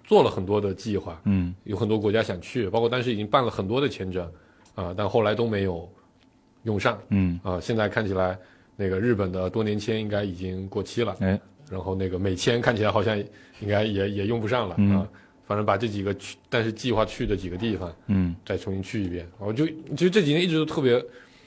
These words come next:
Speaker 1: 觉得，呃，就当年去日本的那个感觉还挺好的，一直特别想再去一下。
Speaker 2: 嗯。
Speaker 1: 可能会第一选择先飞出去玩一趟，
Speaker 2: 啊。
Speaker 1: 先去个日本，
Speaker 2: 嗯。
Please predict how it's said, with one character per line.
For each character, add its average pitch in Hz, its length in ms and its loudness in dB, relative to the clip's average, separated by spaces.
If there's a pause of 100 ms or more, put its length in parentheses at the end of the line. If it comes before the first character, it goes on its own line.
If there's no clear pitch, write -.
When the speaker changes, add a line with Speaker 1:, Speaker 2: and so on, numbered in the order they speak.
(360)
Speaker 1:
觉 113 140 0
得， 135 180 4
呃， 110 120 2
就 113 100 -2
当 131 160 4
年 127 140 2
去 135 160 0
日 139 120 4
本 107 140 0
的 101 80 0
那 107 80 0
个 107 100 0
感 95 160 -4
觉 101 80 -2
还 101 80 2
挺 104 160 -4
好 101 220 -6
的， 101 80 -8
一 117 60 -2
直 110 80 -2
特 123 100 -4
别 107 100 0
想 95 120 -2
再 87 80 -6
去 104 240 -8
一 - 20 -6
下。 - 140 -16
Speaker 2:
嗯。 107 100 4
Speaker 1:
可 98 60 6
能 90 80 4
会 95 60 2
第 110 140 -2
一 107 40 -2
选 95 120 -4
择 92 80 -4
先 95 160 -2
飞 107 200 0
出 98 100 -2
去 85 180 -4 (800)
玩 95 180 6
一 107 40 4
趟， 101 160 -2 (160)
Speaker 2:
啊。 98 200 4
Speaker 1:
先 92 160 -4
去 110 160 -2
个 107 120 2
日 113 100 2
本， 98 120 -2 (260)
Speaker 2:
嗯。 92 260 -2